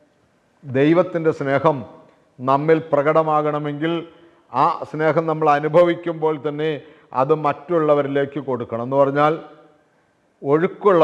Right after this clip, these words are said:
വെള്ളത്തിൽ അഴുക്കില്ല, കെട്ടിക്കിടക്കുന്ന വെള്ളത്തിൽ അഴുക്കുണ്ട്. അതുകൊണ്ട് അപരനെ സഹായിക്കാനുള്ള മനസ്സ് രൂപപ്പെടുമ്പോഴാണ് ദൈവം നമ്മളെ സ്നേഹിച്ചു എന്നുള്ളത് മനസ്സിലാവുകയുള്ളൂ. മറ്റൊരാളെ സഹായിക്കുമ്പോൾ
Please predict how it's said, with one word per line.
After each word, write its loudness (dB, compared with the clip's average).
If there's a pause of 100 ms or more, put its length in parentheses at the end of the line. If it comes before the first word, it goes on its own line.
വെള്ളത്തിൽ 0
അഴുക്കില്ല, -6 (760)
കെട്ടിക്കിടക്കുന്ന 0
വെള്ളത്തിൽ -2 (280)
അഴുക്കുണ്ട്. -6 (480)
അതുകൊണ്ട് 4 (220)
അപരനെ 6 (180)
സഹായിക്കാനുള്ള 2 (580)
മനസ്സ് 0
രൂപപ്പെടുമ്പോഴാണ് 0 (440)
ദൈവം 2
നമ്മളെ 0 (100)
സ്നേഹിച്ചു -4
എന്നുള്ളത് -2
മനസ്സിലാവുകയുള്ളൂ. -2 (280)
മറ്റൊരാളെ 4 (120)
സഹായിക്കുമ്പോൾ 4